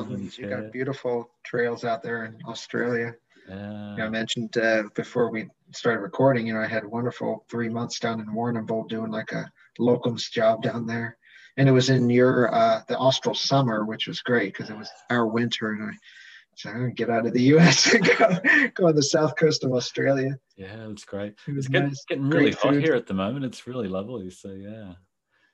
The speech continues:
Speaker 2: Yeah, we got winter coming in now.
Speaker 1: Yeah,
Speaker 2: Dark.
Speaker 1: you're, you're all rugged up with your jackets
Speaker 2: I
Speaker 1: and
Speaker 2: know. I got, yeah, my, my little, uh, pad here is chilly, but I, I keep the, I like keeping temperature cool because
Speaker 1: Mm.
Speaker 2: I think it just helps. I think there,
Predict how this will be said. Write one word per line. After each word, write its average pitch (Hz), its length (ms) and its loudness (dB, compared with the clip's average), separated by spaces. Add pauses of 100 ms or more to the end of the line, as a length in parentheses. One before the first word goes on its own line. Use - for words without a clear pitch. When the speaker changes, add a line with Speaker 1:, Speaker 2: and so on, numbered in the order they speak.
Speaker 2:
Yeah, 110 80 -10
we 123 100 -4
got 127 220 -4
winter 117 280 -4
coming 117 400 -12
in 113 120 -12
now. 120 260 -12 (340)
Speaker 1:
Yeah, 98 120 -6
Speaker 2:
Dark. 98 140 -2
Speaker 1:
you're, 95 240 -6 (200)
you're 110 140 -4
all 101 160 -2 (680)
rugged 135 380 0
up 127 200 2
with - 200 -14
your 104 60 -18 (140)
jackets - 460 -12
Speaker 2:
I 139 60 0
Speaker 1:
and 139 80 2
Speaker 2:
know. - 120 4
I - 120 6
got, 131 260 4
yeah, 135 160 4
my, 127 220 0 (100)
my 123 120 -6
little, 123 340 -6
uh, 113 120 -6 (180)
pad 127 340 -4
here 120 180 -4
is - 300 -12
chilly, 117 300 -4
but 113 140 -6
I, 110 40 -4 (400)
I 180 80 -16
keep - 240 -6
the, 117 160 -6 (240)
I 139 80 4
like 170 200 6
keeping 139 340 0
temperature 127 760 -4
cool 127 300 -6 (340)
because 123 320 -2
Speaker 1:
Mm. 110 40 -4
Speaker 2:
I 107 40 -6
think - 220 -8
it 90 100 -10
just - 220 -10
helps. 117 260 -4
I - 80 2
think 180 240 2
there, 156 180 4